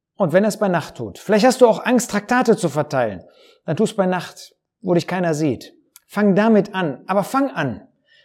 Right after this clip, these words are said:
So wie Gideon aus Angst das nachts gemacht hat, aber er hat es getan, er hat angefangen. Und das wünsche ich dir, dass du wirklich loslegst, in der, in den Dingen des Herrn natürlich, für ihn und mit ihm.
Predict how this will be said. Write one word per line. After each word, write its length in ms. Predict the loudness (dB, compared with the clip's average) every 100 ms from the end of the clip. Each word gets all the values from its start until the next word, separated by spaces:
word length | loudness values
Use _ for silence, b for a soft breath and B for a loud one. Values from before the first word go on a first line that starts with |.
| _
So 200 | 8 8
wie 100 | 8
Gideon 560 | 8 8 6 4 -2 -12 -20 _ _ _ _ _
aus 220 | 0 2
Angst 340 | 0 2 4
das 160 | 2 2
nachts 340 | 0 0 -4
gemacht 360 | -2 -2 -4 -6
hat, 220 | -8 -10 _
aber 160 | -6
er 100 | -2
hat 100 | -2
es 120 | -2 0
getan, 500 | -4 -4 -10 -12 -16
er 100 | -6
hat 180 | -6 -6
angefangen. 560 | -6 -6 -8 -12 -16 -18 _ b b b
Und 100 | 0
das 140 | 2 4
wünsche 180 | 2
ich 140 | 0 -2
dir, 240 | -6 -8 b b b
dass 180 | -4 2
du 180 | 0 6
wirklich 400 | 4 6 0 -2
loslegst, 920 | -6 4 6 6 2 -4 -6 -12 -14 b b b b b _ _ _ _
in 380 | 4 6 6 0
der, 360 | 0 6 6 6
in 100 | 2
den 160 | 4 4
Dingen 200 | 4 4
des 180 | 2
Herrn 180 | 2 4
natürlich, 680 | 2 2 -2 -2 -6 -16 _ _ _
für 320 | -4 4 4
ihn 400 | 4 0 0 -4
und 200 | 0 6
mit 200 | 6 4
ihm. 340 | -2 -4 -6